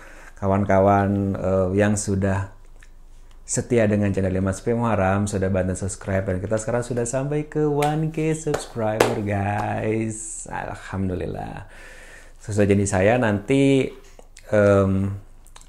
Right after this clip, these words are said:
akan ada giveaway kecil-kecilan lah ya, karena ya channel apa sih ini, kurang nggak jelas juga ya, <laughs> cuman iseng-iseng doang. Tapi kita mau berbagi, mau celebrate this, em,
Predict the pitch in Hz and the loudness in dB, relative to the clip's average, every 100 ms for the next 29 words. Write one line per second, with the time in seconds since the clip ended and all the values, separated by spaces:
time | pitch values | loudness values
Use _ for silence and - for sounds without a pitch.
0 | - 101 98 95 92 87 92 98 107 90 | -14 -6 -2 0 0 -2 -4 -4 -2 -2
1 | 90 117 110 107 104 107 107 95 90 92 | -2 -4 -4 -4 -2 0 0 0 0 -2
2 | 98 92 90 87 87 87 - - - 85 | -2 -2 0 -2 -4 -6 -12 -16 -8 -6
3 | 87 82 85 85 95 90 92 87 85 85 | -4 -4 -4 -4 -2 -2 -2 -4 -4 -4
4 | 87 87 82 87 85 - 90 - 87 87 | -6 -6 -6 -6 -6 -6 -8 -6 -4 -4
5 | 95 92 87 - - - 104 - 92 - | -6 -8 -8 -8 -8 -8 -8 -8 -8 -4
6 | 95 92 90 90 92 - - - - - | -2 0 0 -2 -4 -8 -18 -18 -20 -20
7 | - 98 - 110 110 110 - - - - | -8 -8 0 2 4 2 0 -10 -20 -20
8 | - - - 101 104 101 92 95 92 92 | -20 -20 -10 -4 0 0 0 0 0 0
9 | 92 92 90 - 92 92 92 95 - 90 | -2 -2 -4 -4 -2 0 2 0 0 -4
10 | - - - - 101 90 87 92 - | -2 -4 -6 -6 -6 -4 -6 -8 -10